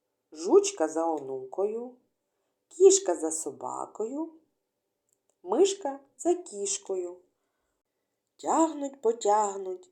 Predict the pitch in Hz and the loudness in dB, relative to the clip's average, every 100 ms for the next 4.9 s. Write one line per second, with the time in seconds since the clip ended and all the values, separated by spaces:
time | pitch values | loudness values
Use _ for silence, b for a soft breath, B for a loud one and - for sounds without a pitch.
0 | _ 440 381 - - 175 170 170 165 160 | _ 0 0 0 -2 -4 -2 -2 -2 -4
1 | 160 - 151 147 _ _ _ _ _ 151 | -8 -10 -18 -18 _ _ _ _ _ -6
2 | 151 170 165 156 151 147 139 135 123 117 | -4 -2 -2 -2 -4 -4 -4 -6 -8 -12
3 | 170 269 - 135 - _ _ _ - 160 | -10 -10 -10 -14 -14 _ _ _ -8 -8
4 | - 139 123 120 165 240 - 139 | -8 -8 -8 -2 0 0 -4 -10